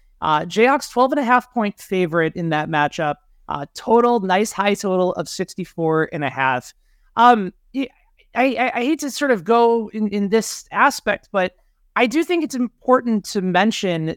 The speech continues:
that this is going to be a game with a lot of heavy hearts for, for U N L V, and, uh, a school that I know that you follow locally, a school that I know that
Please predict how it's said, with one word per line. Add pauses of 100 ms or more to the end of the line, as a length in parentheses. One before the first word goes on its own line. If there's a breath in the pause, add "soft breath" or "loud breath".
(120)
that
this
is
going
to
be
a
game
with
a
lot
of
heavy
hearts
for,
for
U
N
L
V,
and, (340)
uh,
a
school
that
I
know
that
you
follow
locally, (160)
a
school
that
I
know
that